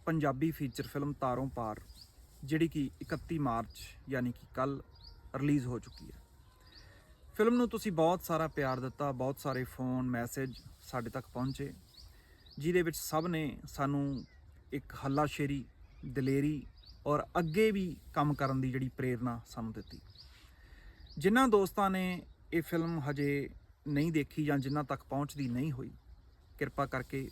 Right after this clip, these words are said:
ਉਹ ਇਸ ਫਿਲਮ ਨੂੰ ਜ਼ਰੂਰ ਦੇਖਣ। ਜਿਨ੍ਹਾਂ ਕੋਲ ਚੌਪਾਲ ਦੀ ਜਿਹੜੀ ਹੈ ਸਬਸਕ੍ਰਿਪਸ਼ਨ ਨਹੀਂ ਹੈਗੀ, ਉਹ ਜ਼ਰੂਰ ਲੈ ਲੈਣ, ਕਿਉਂਕਿ ਚੌਪਾਲ ਇੱਕ ਅਜਿਹੀ ਐਪ ਹੈ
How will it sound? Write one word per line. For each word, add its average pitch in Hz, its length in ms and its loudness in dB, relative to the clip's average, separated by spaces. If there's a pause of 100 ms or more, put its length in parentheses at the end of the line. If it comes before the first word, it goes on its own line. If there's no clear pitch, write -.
(120)
ਉਹ 139 100 0
ਇਸ 131 80 -2
ਫਿਲਮ 135 240 -2
ਨੂੰ 127 140 0
ਜ਼ਰੂਰ 123 280 -4
ਦੇਖਣ। 123 300 -8 (840)
ਜਿਨ੍ਹਾਂ 185 280 6
ਕੋਲ 185 500 2 (140)
ਚੌਪਾਲ 160 600 6
ਦੀ 175 180 2
ਜਿਹੜੀ 165 280 4
ਹੈ 151 100 4
ਸਬਸਕ੍ਰਿਪਸ਼ਨ 156 840 -2 (260)
ਨਹੀਂ 175 280 4
ਹੈਗੀ, 151 380 0 (260)
ਉਹ 147 120 2
ਜ਼ਰੂਰ 139 360 2
ਲੈ 131 180 4
ਲੈਣ, 135 200 -2 (1080)
ਕਿਉਂਕਿ 220 280 6
ਚੌਪਾਲ 196 560 6
ਇੱਕ 190 240 2
ਅਜਿਹੀ 170 360 4
ਐਪ 143 300 4
ਹੈ 165 180 -4